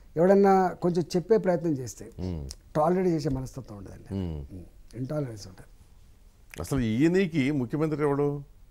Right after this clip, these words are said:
Speaker 2: నాకు అర్థం కాంది. ఇప్పుడు ఇది ప్రజాస్వామ్యం, డబ్బు ఎవరిది? ప్రజలది కాదండి.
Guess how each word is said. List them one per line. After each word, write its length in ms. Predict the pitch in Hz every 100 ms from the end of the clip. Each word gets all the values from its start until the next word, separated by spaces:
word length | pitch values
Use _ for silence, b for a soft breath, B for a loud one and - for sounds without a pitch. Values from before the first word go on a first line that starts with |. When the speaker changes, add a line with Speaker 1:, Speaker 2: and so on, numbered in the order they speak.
| -
Speaker 2:
నాకు 160 | 85 90
అర్థం 240 | 90 117
కాంది. 460 | 120 113 104 104 104
ఇప్పుడు 640 | - - 82 90 131 170
ఇది 220 | 107 98 131
ప్రజాస్వామ్యం, 640 | - 110 113 98 82 73 - - - - -
డబ్బు 220 | 92 113
ఎవరిది? 560 | 127 120 107 113 113 110 -
ప్రజలది 360 | 90 82 78 62 - - - - - - b b b b b b b b - - -
కాదండి. 560 | 107 117 87 90 101